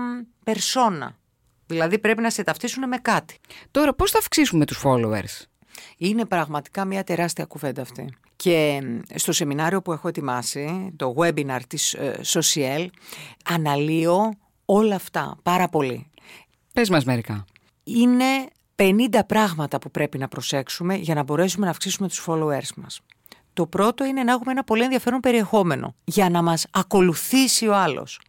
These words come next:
Speaker 2: Ενδιαφέρον για ποιον όμως;
Speaker 1: Για το κοινό που θέλουμε να στοχεύσουμε.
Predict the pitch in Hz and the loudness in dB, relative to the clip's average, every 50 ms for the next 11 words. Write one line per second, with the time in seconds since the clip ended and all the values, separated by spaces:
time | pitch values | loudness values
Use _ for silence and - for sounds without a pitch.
0 | _ _ _ - 175 175 175 170 160 226 240 247 247 240 240 - - 254 220 160 | _ _ _ 0 2 4 4 4 4 4 4 4 4 2 2 2 2 4 4 6
1 | 139 123 117 113 - - _ _ _ _ - - - - - - - - - - | 4 4 2 0 -4 -10 _ _ _ _ -20 -20 -20 -20 -20 -20 -20 -20 -20 -20
2 | - - - - _ _ - 165 - 190 175 - 185 165 - 190 175 180 202 226 | -20 -20 -20 -20 _ _ -4 0 0 0 2 2 0 0 2 2 4 4 4 4
3 | - - 208 - - - 220 233 247 254 277 254 240 - - 202 - 196 - - | 2 0 -4 -2 0 2 4 4 4 4 2 0 0 0 0 0 0 0 0 0
4 | - 156 135 123 117 | -2 -4 -6 -8 -10